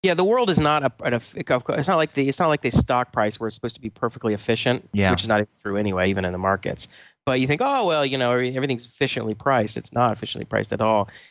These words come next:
Speaker 1: And it's like, if you're an idiot, you know, you pay for the same price for crappy D S L when
Speaker 2: I
Speaker 1: you
Speaker 2: mean,
Speaker 1: could get
Speaker 2: wh-, yeah, it's like, how d-, how do they even get away with it? Like, wh-, I guess it's just not a big deal in the press. No one mentions it. No one really cares. They don't notice.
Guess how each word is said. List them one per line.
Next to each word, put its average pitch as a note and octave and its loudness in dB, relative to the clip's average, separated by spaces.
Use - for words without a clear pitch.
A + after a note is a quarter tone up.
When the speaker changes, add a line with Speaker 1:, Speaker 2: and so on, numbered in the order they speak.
Speaker 1:
And A#2 4
it's A2+ 0
like, A#2 2
if - -6
you're A#2 4
an A2 2
idiot, G#2+ 4
you A#2+ -4
know, G#2 2
you G2+ 0
pay G2 2
for F#2+ 2
the A2+ -6
same G2+ 0
price G2+ 0
for F#2 -2
crappy G2 0
D F#2 2
S F#2 2
L F#2+ 4
when A#2 -2
Speaker 2:
I E3 4
Speaker 1:
you F#3+ 4
Speaker 2:
mean, G#3+ 2
Speaker 1:
could G#3+ 2
get - 4
Speaker 2:
wh-, - -2
yeah, B3 0
it's - -2
like, F#3 2
how F#3+ 2
d-, F3+ -6
how D3+ 2
do D3 -2
they C3+ 2
even B2 0
get A2 2
away A#2+ 2
with G2+ 2
it? - -2
Like, E2+ 0
wh-, F2 2
I B2+ 4
guess D3 -2
it's B2 0
just D3 0
not C#3 2
a C3 0
big C3+ 0
deal B2 2
in B2+ 2
the B2+ 0
press. G#2+ 2
No A2+ 2
one A2+ 2
mentions G#2 0
it. G2+ 0
No G#2 2
one G#2 2
really G2+ 2
cares. F#2+ 2
They G2+ 0
don't G#2+ 2
notice. F2 -2